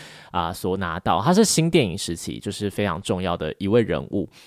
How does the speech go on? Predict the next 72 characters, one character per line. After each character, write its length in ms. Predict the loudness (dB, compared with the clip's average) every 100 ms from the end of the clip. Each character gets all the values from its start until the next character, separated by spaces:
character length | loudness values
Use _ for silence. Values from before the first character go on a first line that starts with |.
| -4
那 180 | 4 6
我 140 | 8
自 160 | 6 4
己 80 | 2
知 180 | 2 4
道 160 | 4
他 140 | 4 0
拍 260 | 2 2
的 140 | 2 0
几 220 | -2 -10
部， 180 | -6 -2
虽 140 | 4
然 100 | 4
我 80 | 4
没 100 | 2
有 60 |
全 180 | -2 -4
部 120 | -2
都 100 | 0
看 220 | 0 -2 -2
过， 120 | 0
但 80 | 0
是 120 | 0
真 100 | 0
的 80 | 2
都 100 | 0
很 160 | 0
有 140 | 0 -2
名。 240 | -4 -12 -14 0
就 80 | 0
比 120 | 2
如 100 | -2
说 260 | 4 4 4 -2
《小 160 | 2 4
毕 160 | 6
的 120 | 4
故 200 | 4 4
事》 200 | 2 0
啊， 180 | 2 4
汪 180 | 4 4
洋 160 | 4 2
中 160 | 0
的 80 | 0
一 80 | -2
条 240 | -4 -6
船， 320 | -6 -4 -6 -2
儿 160 | 2 2
子 100 | 2
的 120 | 4
大 180 | 6 6
玩 220 | 4 2
偶， 280 | 2 0 -2 -14 4
桂 160 | 6
花 260 | 8 8 6
巷。 320 | 6 0 0 -4 _ _ 4
那 100 | 6
这 140 | 8
一 60 | 8
段 300 | 10 8 6 0
值 240 | 2 4 8
得 180 | 8
一 100 | 8 4
看 200 | 2 4
的 120 | 4
点 280 | 2 -2 0
是 140 | -2
什 340 | 0 0 -2
么 280 | -2 -2 -2
呢？ 360 | -2 0 0 0 -4
就 340 | 2 6 6
是 560 | 2 -2 0 0 0 -4 -16 -10
他 420 | 0 4 4 2